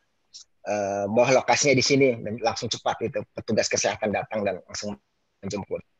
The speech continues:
dan sebagainya. Jadi, eh, apa namanya, aplikasi-aplikasi terkait dengan covid ini, tapi berbasiskan kepada ruang. Kemudian apa, Internet of Things ini juga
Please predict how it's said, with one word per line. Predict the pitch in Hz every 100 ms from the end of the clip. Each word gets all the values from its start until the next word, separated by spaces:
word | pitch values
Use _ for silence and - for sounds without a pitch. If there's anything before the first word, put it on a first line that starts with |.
| _ 101
dan |
sebagainya. | 101 - 104 95 92 87 104
Jadi, | 110 110 104 - _ _ -
eh, | 104 101 101 98 98 104
apa | 113
namanya, | 107 110 -
aplikasi-aplikasi | 101 101 - - 104 98 - -
terkait | - - 117 107
dengan | 104
covid | 98 - 113 -
ini, | 95 95 _ _ _ _ _ _ _ _ _ _ _ _
tapi | - - _ _ 165
berbasiskan | 135 120 113 - 113 139 143 135 _ -
kepada | 113 107 113 113
ruang. | 107 95 90 80 _ - _ - 82 - _ _ _ _ _ -
Kemudian | 110 117 113 123 143 151 139 _ _ _ _ _ _
apa, | - - 123
Internet | 117 107 117 113
of | 110 -
Things | 117 98 -
ini | 104
juga | 101 107 98